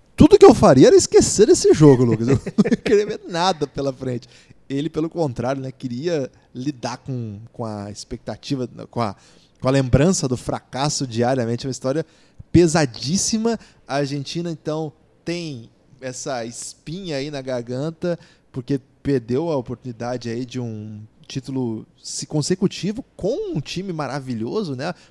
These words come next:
Vou falar aqui a geração da Argentina que tava em quadra, Lucas. Ó, Luiz Scola, Ginóbili, Pepe Sanches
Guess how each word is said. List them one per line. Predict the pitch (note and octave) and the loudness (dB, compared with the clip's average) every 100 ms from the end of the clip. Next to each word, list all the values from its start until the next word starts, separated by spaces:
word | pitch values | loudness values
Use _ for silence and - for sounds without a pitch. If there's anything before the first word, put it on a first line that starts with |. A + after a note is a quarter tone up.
| _ | _
Vou | D3+ | -8
falar | G3+ E4 | -6 -4
aqui | D#4+ - | -4 0
a | D#3+ | 0
geração | B2+ C3+ B2 C3 | 2 -2 -4 -6
da | B2 | -4
Argentina | A2+ A#2 C3 A#2 | -4 -6 -8 -8
que | |
tava | - A2+ A2 | -6 -8 -8
em | |
quadra, | G2+ E3+ G#3+ C3 | -8 -6 -2 -2
Lucas. | G#2+ G#2 G#2 | -4 -4 -2
Ó, | D3 A2+ - - - _ _ _ - | 0 0 -6 -20 -20 _ _ _ -2
Luiz | E3 B3+ | 2 2
Scola, | G3+ - C3 C3+ D#3+ E3+ - - - - | 0 -2 2 2 2 -2 -6 -20 -20 -12
Ginóbili, | B2+ A3 D3 B2 C#3+ D#3 D#3+ - _ | -4 0 2 4 2 0 -6 -10 _
Pepe | F#3 G#3 G#3 | -2 0 -2
Sanches | - - B2+ D#3 - E3 | -4 0 2 0 -2 -8